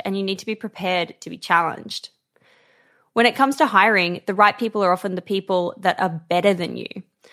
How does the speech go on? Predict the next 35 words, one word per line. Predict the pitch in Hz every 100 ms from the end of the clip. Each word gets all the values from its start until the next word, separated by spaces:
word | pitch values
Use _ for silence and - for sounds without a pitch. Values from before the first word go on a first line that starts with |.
| _
And | 190
some | 190 208 208
might | 185 -
find | 185 175
this | 175 180 - -
a |
difficult | 170 180 180 170 - -
pill | 165
to | 165
swallow, | 180 - 175 311 196 190 196 _ -
but | 214
hiring | 214 247 302 359 339
a |
copy | - 330 269 202
of | 180
yourself | 180 - 180 208 208 - -
isn't | 208 262
going | 247 214
to |
be | 196 185 180 190 _ _
any | - 208 269
good | 294
for | 262 294
the | 240
business | 185 175 180 180
you're | 175
building. | - - - - 185 _ _ _ _
You | 220
need | 233
to | 233
hire | 208 190 185 180
based | 185 180 - -
on | 185
your | 175
weaknesses, | 170 185 185 - - 165 - - 73 78 -